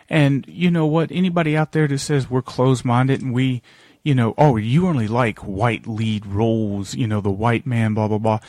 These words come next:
Do you know how many horror movies that we watch that we absolutely love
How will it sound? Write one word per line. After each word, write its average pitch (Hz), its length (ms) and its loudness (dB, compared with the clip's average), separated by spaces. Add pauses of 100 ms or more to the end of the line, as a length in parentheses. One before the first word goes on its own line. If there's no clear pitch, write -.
(280)
Do 165 80 2
you 196 80 4
know 220 140 4
how 196 160 4
many 165 220 2
horror 131 280 2
movies 131 380 0
that 104 120 -2
we 113 160 -2
watch 117 380 -4
that 92 80 -6
we 113 180 0
absolutely 110 600 -4
love 104 560 -2